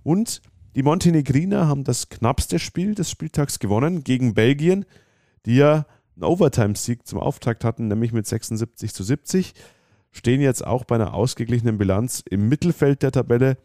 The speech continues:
Da geht's sicherlich darum, wer zieht auf Platz drei und vier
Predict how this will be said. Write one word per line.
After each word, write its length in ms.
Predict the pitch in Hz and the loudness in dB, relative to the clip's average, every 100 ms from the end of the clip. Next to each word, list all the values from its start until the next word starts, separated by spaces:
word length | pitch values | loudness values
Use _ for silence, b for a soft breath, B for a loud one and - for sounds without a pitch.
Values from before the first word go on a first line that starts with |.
| _ _ | _ _
Da 160 | - 110 | -4 0
geht's 200 | 117 - | 0 0
sicherlich 520 | 113 117 107 110 - - | 2 4 4 2 -4 -8
darum, 400 | 87 98 101 101 | -4 -2 -2 -6
wer 220 | 76 98 | -4 -4
zieht 180 | - 90 | -4 -4
auf 140 | 90 - | -6 -4
Platz 260 | 90 - | -6 -6
drei 240 | - 101 107 | -4 0 0
und 140 | 101 | -2
vier 340 | - 127 151 | -2 0 0